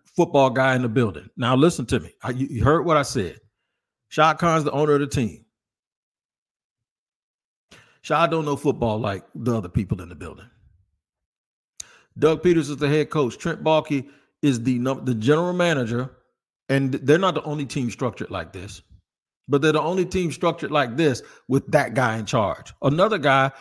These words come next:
who does not have a track record of galvanizing people, drafting well. He just doesn't. So the bottom line is, when you have a guy like that as the number one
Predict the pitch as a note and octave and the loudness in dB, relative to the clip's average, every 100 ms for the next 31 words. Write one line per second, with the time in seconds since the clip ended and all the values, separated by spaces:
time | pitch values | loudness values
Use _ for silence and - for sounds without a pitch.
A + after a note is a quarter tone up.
0 | - - E3+ B2+ D#3+ E3 F3 E3 D#3 C3 | -12 -2 0 4 4 6 4 4 0 0
1 | E3 F#3 C#3+ C3 C#3 C3 - _ - C#3 | 0 0 0 0 -2 -6 -14 _ 0 2
2 | B2+ A2+ - _ _ _ _ - - D3+ | 4 0 -6 _ _ _ _ -2 2 4
3 | E3 E3+ F3 F3 D3+ C#3+ A2 C#3 - _ | 4 2 0 -2 0 0 0 -6 -12 _
4 | _ _ _ _ - C3+ D#3 D#3+ C#3 B2+ | _ _ _ _ -10 0 2 2 0 -4
5 | A2+ A2 G#2+ C3 _ _ _ _ _ _ | -2 -2 -4 -10 _ _ _ _ _ _
6 | _ _ _ D3+ C3 F3+ A2 G#2 F#3 A#2 | _ _ _ -8 -2 -4 2 6 6 4
7 | - _ _ _ _ _ _ - D#3 C#3+ | -10 _ _ _ _ _ _ 0 2 4
8 | E3+ F#3+ F3 G3 F#3+ D#3+ D3 D#3 D3 D3 | 2 2 -2 -4 -2 -2 -2 -2 -6 -4
9 | D3 F3 E3 E3+ D#3 D3+ D#3+ D3+ C#3+ B2+ | -4 -2 0 0 0 -2 0 -2 -4 -2
10 | F3 D#3 - - C#3 B2+ C3 D3+ D3+ C#3+ | -2 -2 -4 -2 -2 -2 -4 -2 -2 0
11 | D#3 D3 | 0 -2